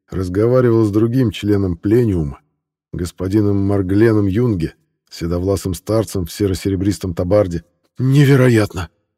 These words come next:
Именем Аргона! Как возможно было погубить такое могущественное существо?» Марглен почёсывал гладкий подбородок старыми сухими пальцами.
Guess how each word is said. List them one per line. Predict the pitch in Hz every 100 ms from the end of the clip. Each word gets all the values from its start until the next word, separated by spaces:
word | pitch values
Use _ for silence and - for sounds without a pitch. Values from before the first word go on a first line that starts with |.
| _ _ _
Именем | 123 147 143 143
Аргона! | 143 135 156 120 98 - _
Как | - 127 143
возможно | 135 143 151 151 143
было | 143 147
погубить | 143 139 143 147
такое | 143 143 147
могущественное | 147 143 156 139 - 143
существо?» | 131 156 160 - 156 120 _ _ _ _ _ _ _ _ _ _
Марглен | 76 82 82 90 101 85
почёсывал | 92 - 101 - 90
гладкий | 92 98 87 90
подбородок | 95 90 101 104 92
старыми | - 104 98 92
сухими | 90 85 107 90
пальцами. | 107 101 - 80